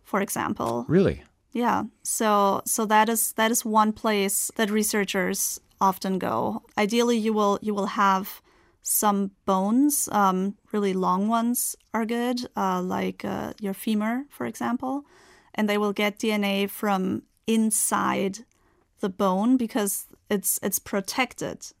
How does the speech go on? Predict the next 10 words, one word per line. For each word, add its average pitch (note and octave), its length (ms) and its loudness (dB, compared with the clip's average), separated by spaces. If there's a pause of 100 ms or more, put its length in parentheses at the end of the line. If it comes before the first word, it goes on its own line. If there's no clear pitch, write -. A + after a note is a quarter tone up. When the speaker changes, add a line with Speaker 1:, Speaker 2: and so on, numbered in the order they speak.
Speaker 1:
there, - 380 -6 (140)
right, G3 420 -2
inside G3+ 360 2
the F#3+ 60 -4
bone, F3+ 260 0
if G3 120 -4
the G3 100 -2
bone F#3+ 220 0
still - 260 -4
exists. - 760 -6